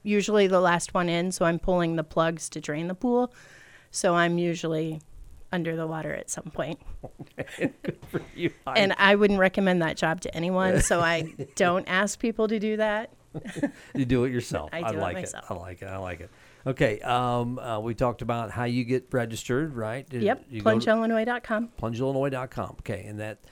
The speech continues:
Speaker 2: the one in Galesburg at Lake Story is on February twenty-sixth, from, again, from twelve, starts at twelve thirty, registration does, and the dates for the other ones.
Speaker 1: Uh, March fourth in Macomb, March twelfth in Rock Island.
Speaker 2: Gotcha, gotcha. Uh, sign up at the same spot, I'm s-,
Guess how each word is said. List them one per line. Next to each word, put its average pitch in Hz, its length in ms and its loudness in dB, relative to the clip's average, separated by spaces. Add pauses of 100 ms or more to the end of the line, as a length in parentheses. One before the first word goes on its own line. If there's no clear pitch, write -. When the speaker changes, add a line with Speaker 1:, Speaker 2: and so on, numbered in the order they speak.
(180)
Speaker 2:
the 127 80 0
one 147 200 4
in 170 100 2
Galesburg 143 640 2
at 110 160 -6
Lake 131 180 -2
Story 127 460 -2
is 113 160 -6
on 110 160 -4
February 120 360 -4
twenty-sixth, 120 800 -4
from, 90 300 -8
again, 107 260 -6
from 101 160 -10
twelve, 110 300 -6 (160)
starts - 240 -2
at 127 80 -14
twelve 127 240 0
thirty, 123 220 -2
registration 113 520 -4
does, 107 260 -4 (220)
and 120 80 -2
the 110 60 -2
dates 127 260 -4
for - 60 -2
the 127 180 0
other 101 140 -4
ones. - 260 -18 (220)
Speaker 1:
Uh, 196 180 4
March 196 380 4
fourth 233 420 4
in 208 120 -2
Macomb, 208 420 2
March 190 340 0
twelfth 180 480 -2
in 175 220 -4
Rock 165 200 -6
Island. - 520 -12
Speaker 2:
Gotcha, - 320 -12 (180)
gotcha. 101 420 -12
Uh, 95 260 -6
sign 113 280 -2
up 113 100 -4
at 98 60 -14
the - 100 -14
same 107 240 -4
spot, 92 420 -4
I'm 101 80 -12
s-, - 120 -16